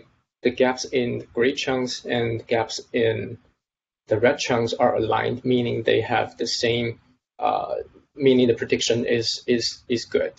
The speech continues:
Otherwise, it's wrong. We can see that most of the gaps are aligned, but there are quite a bit of, uh, over-segmentation. For example, here, uh,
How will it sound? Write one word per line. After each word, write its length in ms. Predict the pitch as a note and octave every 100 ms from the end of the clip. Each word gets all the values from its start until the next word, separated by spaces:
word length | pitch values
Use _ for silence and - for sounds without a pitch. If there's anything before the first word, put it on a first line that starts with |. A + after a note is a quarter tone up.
| - _ _ _ _ -
Otherwise, 640 | A#2+ A#2+ A2+ G#2+ A2 -
it's 240 | A#2 A2+ -
wrong. 220 | - - - _ _ _ _ _ _ _ _ _ _ _ _ _
We 120 | - B2
can 140 | A#2
see 200 | - B2+
that 340 | B2 A2+ -
most 380 | B2+ B2 C3+ - -
of 140 | C3 B2+
the 80 |
gaps 360 | C3+ A#2+ A2+ -
are 120 | C#3
aligned, 560 | - - B2 C#3+ F#3+ - - _ _ _ _ _
but 400 | B2 A2+ - -
there 240 | B2 A#2
are 120 | A#2+ A#2+
quite 300 | - B2 A2+
a 80 |
bit 320 | A#2 B2 A#2 -
of, 380 | A#2+ A2+ -
uh, 380 | - B2+ B2+ A#2+ -
over-segmentation. 920 | B2 A#2+ - A#2 - - B2 B2 A#2
For 120 | -
example, 400 | - G#2 A2 G#2+
here, 480 | - - D#3+ - E3 _ _ _ _
uh, 420 | A#1 A1+ A1+ G#1+